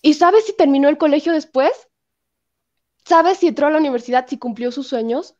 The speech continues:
¿Sabes si alguien les dijo, "Ven, te voy a llevar a terapia, te la voy a pagar yo"? Nadie. Edith está empezando a hacer terapia ahorita.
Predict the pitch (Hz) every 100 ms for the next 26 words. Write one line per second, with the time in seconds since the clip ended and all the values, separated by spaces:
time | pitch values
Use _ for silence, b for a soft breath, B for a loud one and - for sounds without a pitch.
0 | _ _ _ _ _ _ _ _ _ -
1 | 330 370 370 339 330 339 269 254 269 320
2 | - - 311 330 302 285 320 294 294 294
3 | 262 277 285 233 226 254 254 233 226 214
4 | 277 285 320 294 240 _ _ _ _ _
5 | _ _ _ _ - 226 294 320 339 302
6 | 311 311 311 277 285 285 294 294 285 294
7 | 262 254 277 - 381 294